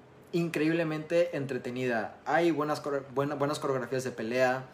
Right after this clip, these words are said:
hay hasta cierto punto de desarrollo de personajes, los capítulos son cortitos, son muy entretenidos y vaya, tienes como que mucho de dónde sacarlo, o sea, tienes varias historias,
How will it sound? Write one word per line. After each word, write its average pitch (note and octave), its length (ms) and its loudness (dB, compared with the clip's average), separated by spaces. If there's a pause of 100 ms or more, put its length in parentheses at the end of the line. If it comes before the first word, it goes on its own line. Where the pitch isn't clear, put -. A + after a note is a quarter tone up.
(440)
hay D3 320 4
hasta C3+ 160 0
cierto C#3 280 -4
punto C#3 220 -4
de C3 60 0
desarrollo B2+ 200 -2
de B2+ 80 -2
personajes, C3 580 -4
los C3 120 -4
capítulos C#3+ 420 -2
son C3 140 -6
cortitos, C3 640 -4 (320)
son C#3+ 200 -2
muy D#3+ 160 4
entretenidos C3+ 880 0
y B2 480 0
vaya, B2+ 360 2
tienes C#3 180 -2
como C#3 220 -6
que - 80 -8
mucho C3+ 260 -4
de C3+ 60 0
dónde C3+ 120 -4
sacarlo, A#2+ 340 -6
o - 20 -14
sea, A#2 100 -12
tienes C3+ 260 -4
varias D#3 280 0
historias, C3 560 -2